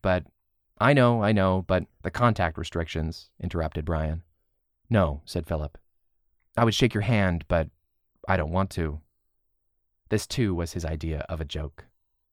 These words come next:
He resecured his mask and made his way down the tree-lined driveway.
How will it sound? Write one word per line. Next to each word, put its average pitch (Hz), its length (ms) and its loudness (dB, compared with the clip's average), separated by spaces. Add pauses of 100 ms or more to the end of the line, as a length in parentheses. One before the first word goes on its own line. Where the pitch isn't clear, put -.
(840)
He 151 120 -6
resecured 143 600 0
his 117 180 2
mask 117 380 4
and 98 100 2
made 104 200 4
his 104 140 0
way 101 300 2
down 95 280 2
the 85 40 0
tree-lined 92 480 0
driveway. 85 560 -2